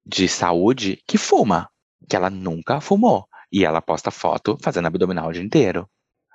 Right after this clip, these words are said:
Então, o mundo da rede social aceita tudo. Acontece o seguinte: uma vez que você se torna pessoa pública, você está sujeita ao escrutínio da imprensa e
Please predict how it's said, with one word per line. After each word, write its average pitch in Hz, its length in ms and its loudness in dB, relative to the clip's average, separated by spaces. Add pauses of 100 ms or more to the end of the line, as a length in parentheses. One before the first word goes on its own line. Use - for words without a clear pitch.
(220)
Então, 104 500 0 (300)
o 110 80 2
mundo 113 280 2
da 113 80 0
rede 104 180 -2
social 95 260 -2
aceita 95 280 -2
tudo. - 320 -6
Acontece 101 400 -2
o - 40 -14
seguinte: 98 340 -6
uma 90 80 0
vez 120 180 -2
que - 80 -18
você 117 220 -2
se - 120 -14
torna 85 340 -4
pessoa 123 640 0
pública, 110 560 2 (480)
você 92 260 2
está 95 420 -2
sujeita 175 600 2
ao 113 240 2
escrutínio 117 720 0 (440)
da 101 140 0
imprensa 127 760 0 (480)
e 147 240 2